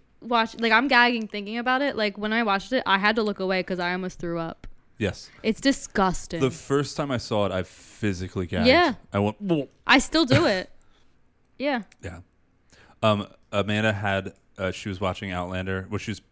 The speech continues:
Speaker 2: getting Outlander together while I was watching this 'cause
Speaker 1: Mm-hmm.
Speaker 2: she saw, like, one scene and she's like, "I'm not gonna watch this movie."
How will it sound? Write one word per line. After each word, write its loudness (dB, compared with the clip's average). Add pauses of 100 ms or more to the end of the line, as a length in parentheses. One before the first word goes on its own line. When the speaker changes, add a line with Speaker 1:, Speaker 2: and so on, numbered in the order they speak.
(140)
Speaker 2:
getting 2
Outlander -2
together -2
while -2
I -2
was -4
watching -6
this -6
'cause -2
Speaker 1:
Mm-hmm. 2
Speaker 2:
she -6
saw, -2
like, -4
one -6
scene -8
and -8
she's -14
like, -8
"I'm -6
not -8
gonna -10
watch -8
this -18
movie." -8